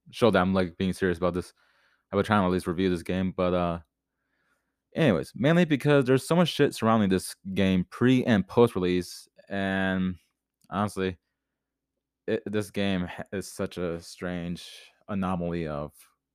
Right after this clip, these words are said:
what could have been, what it currently is,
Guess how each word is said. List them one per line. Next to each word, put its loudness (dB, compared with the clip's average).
what -2
could 4
have 4
been, 2
what 4
it -2
currently 2
is, 2